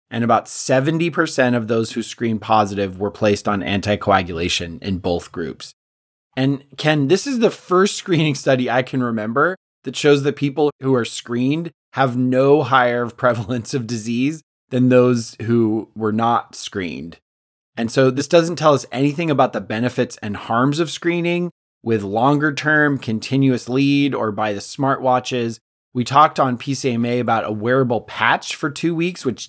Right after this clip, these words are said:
did increase the rate of detection,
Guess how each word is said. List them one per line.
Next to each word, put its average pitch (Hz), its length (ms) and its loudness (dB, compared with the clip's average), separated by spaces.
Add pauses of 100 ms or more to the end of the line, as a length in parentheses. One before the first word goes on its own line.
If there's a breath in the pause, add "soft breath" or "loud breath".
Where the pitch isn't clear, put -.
did 147 400 2
increase 165 580 -4 (340)
the 143 100 -2
rate 160 420 4
of 131 140 -2
detection, 143 720 -4